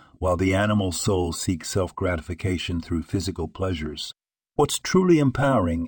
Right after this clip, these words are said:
is the Alter Rebbe's assurance that we're equipped for this battle.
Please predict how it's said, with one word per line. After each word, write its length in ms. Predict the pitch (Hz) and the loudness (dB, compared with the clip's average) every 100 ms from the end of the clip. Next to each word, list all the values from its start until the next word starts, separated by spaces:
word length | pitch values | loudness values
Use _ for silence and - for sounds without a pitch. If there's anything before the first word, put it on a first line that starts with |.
| 131 | -2
is 160 | 101 | 0
the 140 | 98 92 | 0 2
Alter 300 | 120 131 135 | 2 2 2
Rebbe's 360 | 117 113 98 | 4 4 2
assurance 560 | 95 - 127 85 82 - | 0 0 2 2 -2 -2
that 140 | 104 | -2
we're 180 | 95 92 | -2 -2
equipped 360 | 87 - 143 - | -2 -2 -2 -2
for 120 | 101 | -4
this 200 | 92 95 | -2 -2
battle. 440 | - 107 90 78 | -2 -2 -2 -8